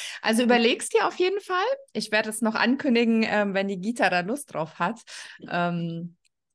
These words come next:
ich glaub, das ging bestimmt vielen so. Also da werde ich bestimmt einige Nachrichten bekommen, die jetzt mitgemacht haben.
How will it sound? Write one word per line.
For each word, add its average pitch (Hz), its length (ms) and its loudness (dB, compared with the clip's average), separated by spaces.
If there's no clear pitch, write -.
ich - 140 -14
glaub, 190 180 0
das 180 160 -2
ging 190 160 0
bestimmt 180 380 -2
vielen 147 320 -2
so. - 180 -4
Also 165 200 -4
da 175 100 0
werde 185 140 2
ich 240 80 -2
bestimmt 294 320 -2
einige 233 300 2
Nachrichten 202 540 -2
bekommen, 190 400 -6
die 190 140 -4
jetzt 180 220 -4
mitgemacht 170 600 -4
haben. 156 540 -2